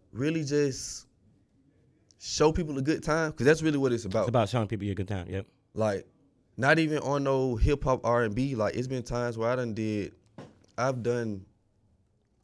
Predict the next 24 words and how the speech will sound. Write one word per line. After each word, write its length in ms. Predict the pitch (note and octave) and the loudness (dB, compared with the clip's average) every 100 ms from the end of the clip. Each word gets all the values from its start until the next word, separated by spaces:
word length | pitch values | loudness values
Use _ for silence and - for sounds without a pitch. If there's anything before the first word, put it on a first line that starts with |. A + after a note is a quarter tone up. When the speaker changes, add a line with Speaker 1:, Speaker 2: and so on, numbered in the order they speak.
| _ G2+ | _ -4
Speaker 1:
a 200 | G2 F2+ - | -2 -2 0
coffee 300 | B2 C3 G#2 | 0 0 -4
shop 320 | - G2 - _ _ _ _ - _ _ | -6 -6 -8 _ _ _ _ -20 _ _
for 120 | - G2+ | -6 -6
this 180 | F#2+ | -4
Muslim 480 | G2 A#2+ B2 D#3 F#2+ | -4 -4 -4 -8 -8
lady. 220 | F2+ E2+ - _ F#2+ | -8 -8 -14 _ -8
Speaker 2:
Mm-hmm. 260 | F#2+ G#2+ A#2 _ _ _ _ _ _ _ _ _ _ - | -4 -4 -6 _ _ _ _ _ _ _ _ _ _ -2
Speaker 1:
I 120 | A#2+ | 0
played 300 | B2+ C3 B2+ | 4 4 2
not 240 | A#2 G2 F2+ | 2 0 0
one 240 | A2+ C3 | 0 4
rap 240 | B2 B2+ | 4 2
song, 500 | - B2 B2+ B2+ B2+ B2+ _ _ _ - | 0 -2 0 -2 -6 -14 _ _ _ -8
not 220 | G2+ F2 | -4 -2
one 200 | G#2 C3 | 0 0
R 160 | A2+ C3 | 2 2
and 100 | B2 | 2
B 80 | B2+ | 0
song 320 | - A#2 A2 | -2 -4 -4
that 140 | E2+ G2 | -2 0
we 100 | B2 | 0
would 160 | G#2 | 0
know. 200 | A2+ G2 | -2 -4